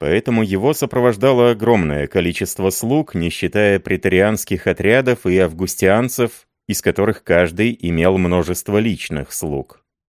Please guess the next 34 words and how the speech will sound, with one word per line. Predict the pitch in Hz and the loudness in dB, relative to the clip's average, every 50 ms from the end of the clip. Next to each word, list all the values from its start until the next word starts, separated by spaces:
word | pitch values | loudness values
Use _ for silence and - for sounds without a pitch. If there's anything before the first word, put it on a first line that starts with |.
| _ - | _ -12
Ранним | - 92 95 113 131 165 170 170 160 131 123 | -4 0 2 2 2 2 2 0 2 2 2
утром | 143 160 - 151 151 143 113 | 2 0 0 0 0 2 2
в | 90 | 2
этот | 107 110 - 117 95 76 | 2 2 2 -2 -4 -2
день | 73 90 113 135 143 | 0 0 0 0 0
пастухи | 131 - 110 - - - 95 - - 110 110 | -4 -6 -8 -6 -4 -4 -4 -2 -2 -2 -2
из | 107 - - | -2 -2 0
Кампаньи, | - 104 98 87 - 98 101 107 117 117 127 135 113 - _ _ _ _ _ _ | 0 0 0 2 2 2 2 2 2 0 -2 -4 -6 -8 _ _ _ _ _ _
одетые | - 87 76 95 101 - - 95 95 | -6 -2 0 0 0 2 2 0 0
в | 87 - - | 0 -2 -8
шкуры, | - - 98 101 113 117 123 127 110 - _ _ _ | -8 -4 0 0 2 2 2 0 -2 -6 _ _ _
с | - - 107 | -8 -6 -2
опалёнными | - - 87 95 98 98 95 92 92 92 | 0 0 2 2 2 2 2 0 0 0
солнцем | 90 - - 107 101 90 - - 107 92 80 | 0 0 0 0 0 0 -2 -2 -2 0 -2
лицами, | 87 104 117 - - 139 127 123 120 113 - _ _ _ _ _ | -2 -4 -6 -6 -4 -4 -2 -2 -2 -4 -8 _ _ _ _ _
погнали | - 90 78 69 80 90 113 147 165 160 156 | -4 -4 -4 -2 -2 -2 -2 0 0 -2 -4
через | - - 151 135 131 117 104 | -4 -4 -4 -4 -4 -4 -2
ворота | 90 95 98 - 143 - 147 139 | 0 0 2 2 0 0 -2 -4
пятьсот | - 127 107 - - 131 143 - 127 | -6 -6 -8 -6 -4 -4 -2 -2 -2
ослиц, | 127 - - 123 123 147 - - - - - _ _ _ _ | -4 -4 -4 -4 -4 -4 -4 -6 -8 -12 -14 _ _ _ _
чтобы | - - - 95 78 76 80 | -10 -4 -4 -2 -2 -2 -4
на | 85 85 | -4 -4
другой | 78 87 85 78 98 98 98 | -4 -6 -2 0 0 0 2
день | 78 80 90 90 85 92 | 2 2 2 2 2 0
утром | 117 135 - - 107 92 85 78 | -2 -2 -2 -2 -2 -2 -2 0
в | 69 85 | 0 0
Анциуме | 110 127 135 117 - - 110 92 85 85 85 80 | 2 0 0 -4 -2 0 0 0 0 0 -2 -2
Попея | - 101 92 80 - - 123 143 139 135 127 | -2 -2 -2 -2 -4 -4 -2 0 2 2 2
могла | 120 107 101 87 90 90 117 120 | 0 0 -2 -2 0 0 0 0
принять | - - 95 92 90 101 117 120 - | 0 0 -2 -2 0 0 0 -2 -2
свою | - - - 95 92 95 92 92 | -4 -4 -2 0 0 2 2 2
обычную | 87 80 76 101 147 151 - - 135 127 127 123 117 104 | 2 2 0 -2 -4 -4 -4 -6 -4 -2 0 0 0 0
молочную | 87 87 90 87 87 - - - 92 87 85 82 76 | 0 0 0 0 -2 -2 -4 -4 -4 -2 -2 -2 -2
ванну. | 78 80 80 76 71 71 69 69 65 65 | -2 -2 -2 -2 -4 -8 -8 -10 -10 -12